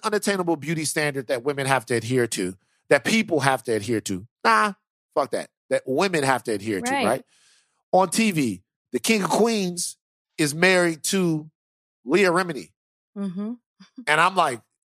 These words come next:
Speaker 1: yo, <laughs> you know what I mean? Like, that's a, there's a, there's, like, a statement
Speaker 2: I
Speaker 1: there.
Speaker 2: got you.
Speaker 1: And by the way, that's
Speaker 2: Mm-hmm.
Speaker 1: not me saying anything about Kevin James. It's just saying this stuff means more for women than it does for men. I think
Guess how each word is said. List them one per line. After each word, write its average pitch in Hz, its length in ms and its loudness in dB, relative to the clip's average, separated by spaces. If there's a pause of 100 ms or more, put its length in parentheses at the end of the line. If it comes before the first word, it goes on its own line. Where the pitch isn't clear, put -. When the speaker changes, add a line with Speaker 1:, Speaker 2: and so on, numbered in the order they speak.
(240)
Speaker 1:
yo, 180 500 0 (1120)
<laughs> - 0 - (680)
you 254 100 2
know 269 160 4
what 262 140 0
I 262 60 0
mean? 269 120 2
Like, 220 160 0
that's 220 180 0
a, 196 80 -2
there's 190 220 -2
a, - 360 -6 (300)
there's, 190 100 4
like, 214 140 2
a 190 80 2
statement 220 640 0
Speaker 2:
I - 60 2
Speaker 1:
there. 190 100 0
Speaker 2:
got 185 300 0
you. 185 140 -8
Speaker 1:
And 208 120 2
by 214 100 4
the 214 80 2
way, 214 100 6
that's 208 120 4
Speaker 2:
Mm-hmm. 214 100 -2
Speaker 1:
not 233 140 0
me 226 120 0
saying 196 280 0
anything 196 260 0
about 165 220 2
Kevin 147 260 -2
James. 190 400 0
It's 147 140 0
just 151 160 -2
saying 160 400 0 (280)
this 202 200 0
stuff 175 360 2 (140)
means 165 300 -4
more 151 240 2
for 143 120 0
women 160 340 -2
than 135 120 -2
it 127 100 -4
does 120 220 2
for 131 140 -10
men. 156 260 -2
I 120 80 -2
think 127 300 -8